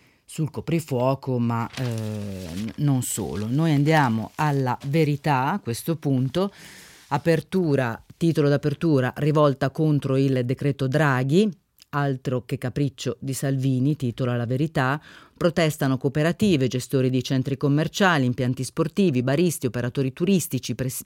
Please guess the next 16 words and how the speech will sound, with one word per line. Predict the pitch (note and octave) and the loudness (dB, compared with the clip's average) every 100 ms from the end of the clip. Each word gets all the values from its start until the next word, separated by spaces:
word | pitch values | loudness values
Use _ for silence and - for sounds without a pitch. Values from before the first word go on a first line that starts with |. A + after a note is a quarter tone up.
| - | -6
pres-, | D#3 D3 - | -2 -2 -4
eh, | - C3+ | -4 -4
presidi", | B2 D#3+ D#3 - C3 B2 | 0 2 2 2 -2 -4
scusate. | - C3+ C3+ A#2+ - A2+ - - - - - _ | -6 -4 -2 -2 -6 -10 -12 -20 -20 -20 -20 _
"Infatti | F3+ F#3+ E3 | -2 2 2
il | C#3+ | 2
provvedimento | D3+ E3 F3+ F3+ D3+ C3+ - E3 - | 0 2 2 4 4 2 2 2 4
delle | D3 C#3 - | 2 2 0
parzialissime | - E3 - D#3 D#3 - C3 B2 | -2 -2 0 0 0 0 -2 0
riaperture | D3 D3+ G#3+ - B2 D3+ | 0 0 -4 -2 -2 0
è | |
pieno | D#3 C3 B2 | 0 0 0
di | B2+ B2 B2+ | 0 -2 -4
assurdità", | C#3 C3 - C3+ C3 C3+ - C3 A#2+ | -6 -8 -4 -4 -2 -2 -2 -2 -2
dice | A#2+ B2 - C3 A#2+ A#2+ B2 | -4 -6 -4 -4 -4 -6 -6
La | A#2+ A#2+ | -4 -6